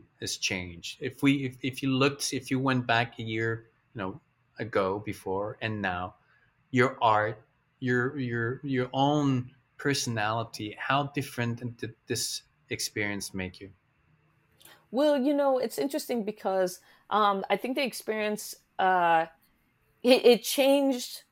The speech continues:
Speaker 2: my, well, it, it refocused me on a couple of areas that are important for me that I want to, you know, make my priority,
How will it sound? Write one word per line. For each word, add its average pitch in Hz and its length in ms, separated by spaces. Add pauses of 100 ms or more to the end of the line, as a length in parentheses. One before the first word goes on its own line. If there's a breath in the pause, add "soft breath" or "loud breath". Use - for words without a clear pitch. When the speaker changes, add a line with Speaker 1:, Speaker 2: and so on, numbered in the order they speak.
(140)
Speaker 2:
my, 190 440 (1400)
well, 262 200
it, 220 240
it 208 200
refocused 214 800
me 175 220
on 175 220
a 170 40
couple - 280
of 156 100
areas 160 400
that 160 280
are 160 140
important 165 500
for 160 100
me 143 220
that 143 240
I 156 180
want 147 420
to, 151 320 (320 soft breath)
you 175 140
know, 151 500
make 175 480
my 165 220
priority, 151 880